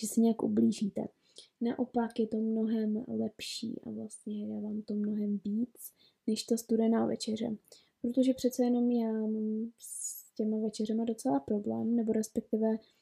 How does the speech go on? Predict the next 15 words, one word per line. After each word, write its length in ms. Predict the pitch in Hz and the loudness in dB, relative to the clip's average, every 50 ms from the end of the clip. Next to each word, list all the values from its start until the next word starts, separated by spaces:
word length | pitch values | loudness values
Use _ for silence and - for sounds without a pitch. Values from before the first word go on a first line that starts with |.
| _ _ _ _ _ 233 | _ _ _ _ _ 0
eh, 180 | 226 220 214 208 - | 0 2 0 0 2
dlouho 640 | 226 220 226 233 233 226 226 226 226 226 220 214 214 | 2 4 4 4 2 0 0 -2 -2 -2 -2 -2 -4
jsem 400 | - - - 214 208 208 208 208 | -6 -6 -4 -4 -2 -2 -4 -4
si 160 | - - 214 | -4 -4 -4
dávala 360 | 208 208 208 208 214 214 214 | -2 -2 -2 -2 -2 -4 -4
studenou 480 | 214 - - - 214 214 220 220 220 214 | -4 -4 0 2 2 4 4 4 6 4
večeři 500 | 220 214 - - 214 202 190 220 208 208 - | 4 2 4 2 0 2 2 2 0 0 0
typu 460 | - 226 - - - 214 208 220 208 - _ _ _ _ _ _ _ _ | -2 -4 -4 -2 -2 -2 -2 -2 -2 -6 _ _ _ _ _ _ _ _
houska, 720 | 240 233 254 254 - - - - 262 247 247 240 240 240 247 - - 269 | 6 6 6 4 0 -8 -4 0 2 2 2 2 0 -2 -4 -8 -10 -12
šunka, 800 | - - - 214 214 214 214 - - 220 220 220 220 240 - - 226 | -10 -6 -2 -2 0 0 -2 -2 -2 -2 0 0 -2 -4 -4 -4 -2
máslo 840 | 214 214 226 233 233 226 214 - - - - 262 254 269 269 311 - _ _ _ _ _ _ - | -2 -2 -2 -2 -4 -6 -6 -8 -8 0 2 2 2 2 0 -2 -6 _ _ _ _ _ _ -6
a 60 | 233 | -2
to 100 | - 226 | -2 -2
je 60 | 214 | -2
konec. 500 | - 208 190 190 185 - - - - - | -2 -4 -6 -6 -10 -12 -10 -10 -10 -10